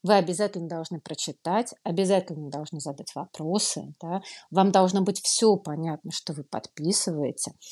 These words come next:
А, если какие-то условия для вас важны, обсуждайте их, задавайте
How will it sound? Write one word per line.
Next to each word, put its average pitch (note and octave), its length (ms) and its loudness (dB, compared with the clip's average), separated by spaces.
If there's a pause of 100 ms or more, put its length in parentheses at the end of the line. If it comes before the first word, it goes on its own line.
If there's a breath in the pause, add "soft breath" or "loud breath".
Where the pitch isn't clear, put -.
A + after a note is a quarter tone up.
(340 loud breath)
А, E3+ 280 6
если F#3 380 2
какие-то F#3+ 460 2
условия F3+ 760 4
для E3 180 -2
вас D#3 260 0
важны, E3+ 720 6
обсуждайте E3+ 960 2
их, D#3 200 -2
задавайте D3+ 680 -4